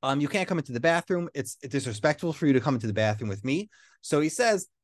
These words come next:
um, "Hitchabdu mechubadim, let me treat you with respect, O honorable ones, kedoshim, holy ones, mishartei elyon, those who service the up high. Tenu kavod, give honor, le'elokei Israel, to the God of Israel. Herfu mimeni, uh, uh,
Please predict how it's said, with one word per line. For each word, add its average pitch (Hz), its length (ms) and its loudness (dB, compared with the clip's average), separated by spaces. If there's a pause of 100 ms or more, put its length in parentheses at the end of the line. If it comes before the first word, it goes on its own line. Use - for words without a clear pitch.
(120)
um, 139 140 -2
"Hitchabdu 180 600 0
mechubadim, 143 580 -2
let 151 140 -4
me 131 320 -2
treat - 220 -8
you 143 80 -2
with 110 100 -2
respect, 107 600 2
O 165 120 2
honorable 160 520 0
ones, 147 240 0
kedoshim, 127 600 -2
holy 180 320 6
ones, 139 240 0
mishartei 120 480 -2
elyon, 151 480 4
those 147 180 2
who 139 80 -6
service 139 360 -2
the 107 120 -2
up 98 120 -8
high. 156 340 2 (340)
Tenu 240 260 2
kavod, 180 540 -4
give 202 300 -2 (100)
honor, 185 340 2
le'elokei 151 480 0
Israel, 165 520 0 (220)
to 147 80 -8
the 135 80 -2
God 151 220 -2
of 147 80 -4
Israel. 139 360 -2
Herfu 208 340 0
mimeni, 165 540 -2 (240)
uh, 127 160 0 (120)
uh, 117 340 -2